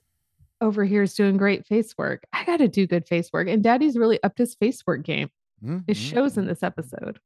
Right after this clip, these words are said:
Speaker 1: where he just, like, really vibes with the director.
Speaker 2: Well, and also, yeah, he wasn't, he, he, he was really not appreciating Daniel Jackson,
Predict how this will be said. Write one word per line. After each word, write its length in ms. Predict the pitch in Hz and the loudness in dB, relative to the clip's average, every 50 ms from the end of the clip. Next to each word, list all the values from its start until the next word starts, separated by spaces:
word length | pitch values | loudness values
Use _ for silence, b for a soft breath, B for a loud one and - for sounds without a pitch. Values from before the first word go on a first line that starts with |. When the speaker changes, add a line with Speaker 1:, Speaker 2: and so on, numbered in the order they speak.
| _ _ | _ _
Speaker 1:
where 100 | - 214 | 0 0
he 40 | 220 | 0
just, 160 | 214 269 262 - | 0 0 -2 0
like, 120 | 285 226 | 0 0
really 320 | 190 180 180 220 233 247 214 | 0 0 0 0 0 0 -2
vibes 440 | 165 - - 151 175 190 190 180 _ _ - - | -2 -2 0 0 0 0 0 -4 _ _ -12 -10
with 120 | 175 160 | -10 -8
the 60 | 175 175 | -8 -8
director. 560 | 165 165 143 175 - _ - - - - 190 b b b b b - | -6 -4 -4 -4 -6 _ -12 -10 -10 -10 -12 b b b b b -6
Speaker 2:
Well, 140 | 131 147 147 | -4 -2 0
and 180 | 147 147 147 147 | 0 -2 0 2
also, 360 | 151 160 165 151 - 170 156 | 2 2 2 0 0 -2 -2
yeah, 220 | 143 135 143 131 123 | 0 0 0 0 0
he 80 | 120 | 0
wasn't, 420 | 123 143 143 131 143 135 127 113 110 | 0 -2 -2 -2 -4 -8 -10 -10 -10
he, 140 | 120 127 123 - _ | -8 -8 -8 -10 _
he, 240 | 113 120 120 120 | -10 -8 -8 -8
he 200 | 110 107 123 131 | -6 -4 -4 -2
was 220 | 131 127 120 107 117 | 0 0 -2 -2 0
really 400 | 131 135 131 131 123 120 113 104 98 | 0 0 2 2 0 0 -2 -4 -8
not 440 | 107 120 123 117 113 113 110 113 - _ | -10 -4 -2 0 2 2 0 -2 -4 _
appreciating 800 | - - - 156 139 - - 143 131 117 110 107 104 101 98 92 95 | -14 -6 -4 -4 -2 -2 -2 0 0 0 0 -2 -4 -8 -8 -10 -6
Daniel 320 | 117 120 113 107 98 98 | -4 -2 -2 -2 -4 -6
Jackson, 720 | 87 98 107 107 107 104 - - 110 95 92 92 87 90 | -6 -4 -2 0 -2 -2 -4 -8 -10 -10 -12 -12 -16 -18